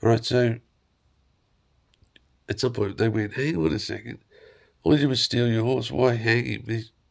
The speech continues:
so they changed that law, didn't they? But back at some stage it was like, "You, you're caught without your horse,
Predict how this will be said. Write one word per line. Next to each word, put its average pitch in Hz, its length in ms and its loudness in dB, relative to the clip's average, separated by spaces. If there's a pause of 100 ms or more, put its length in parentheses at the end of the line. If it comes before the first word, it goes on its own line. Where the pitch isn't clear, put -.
(520)
so - 220 -2
they 107 120 2
changed 113 420 2
that 87 160 -2
law, - 220 -10
didn't 90 260 -12
they? 87 180 -12 (800)
But 98 100 -12
back 110 180 2
at 104 120 -6
some 104 240 2
stage 101 360 0
it 98 60 -6
was 101 140 -4
like, 98 180 -4
"You, 104 200 -6 (180)
you're 92 120 -8
caught 120 260 2
without 104 280 2
your 92 140 -4
horse, 107 480 -4